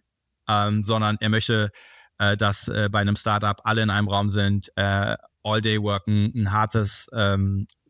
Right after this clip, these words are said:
äh, harter Druck herrscht, ähm, und er sagt, die, die, die einzigen Firmen, äh, die er gesehen hat, die, die wirklich sehr, sehr groß geworden sind, sind Firmen in so einem Setup. Und das, ähm,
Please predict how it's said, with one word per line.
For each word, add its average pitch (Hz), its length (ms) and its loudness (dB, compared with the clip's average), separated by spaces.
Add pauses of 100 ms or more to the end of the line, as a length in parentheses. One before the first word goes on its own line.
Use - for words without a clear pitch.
(140)
äh, 117 40 -20 (480)
harter 117 320 -2
Druck - 340 -6
herrscht, 110 420 0 (640)
ähm, 107 580 0 (440)
und 110 220 0 (260)
er 110 140 0
sagt, 107 240 -2
die, 107 200 0
die, 113 280 -2
die 120 100 2
einzigen 120 240 2
Firmen, 117 460 0 (480)
äh, 104 200 2
die 110 120 -2
er 110 80 2
gesehen 110 220 2
hat, 107 140 -2
die, 104 280 0 (220)
die 107 120 2
wirklich 120 340 0
sehr, 120 260 0
sehr 120 100 0
groß 113 200 -4
geworden 104 260 2
sind, 101 180 0
sind 104 180 -2
Firmen 104 240 0
in 101 120 0
so 98 80 2
einem 95 120 2
Setup. 87 340 -2
Und 98 160 -4
das, - 260 -2
ähm, 104 360 2